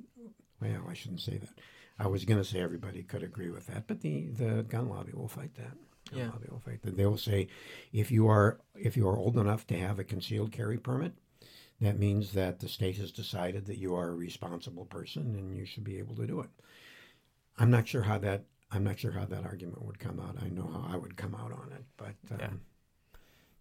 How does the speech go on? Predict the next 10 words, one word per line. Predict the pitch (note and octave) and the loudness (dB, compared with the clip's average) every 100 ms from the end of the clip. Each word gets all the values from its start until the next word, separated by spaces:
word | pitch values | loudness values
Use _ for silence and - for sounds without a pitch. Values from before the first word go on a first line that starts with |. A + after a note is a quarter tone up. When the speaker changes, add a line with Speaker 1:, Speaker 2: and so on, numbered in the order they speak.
| - - | -20 -6
Speaker 2:
Yeah, | C3+ B2+ | 0 0
and | G#2+ B2+ | 2 2
there's | C3 | 4
also | C#3 - C#3 B2+ | 2 4 6 6
a, | A#2+ A2+ | 6 4
a | - | 0
movement | A#2+ D3+ C#3+ C3+ - | 0 0 0 -2 -2
to | |
disarm, | - A#2 - A2+ A2 G#2+ G2 - _ _ _ | 0 0 2 2 0 -4 -8 -16 _ _ _
uh, | - G#2+ G#2 | -10 -6 -4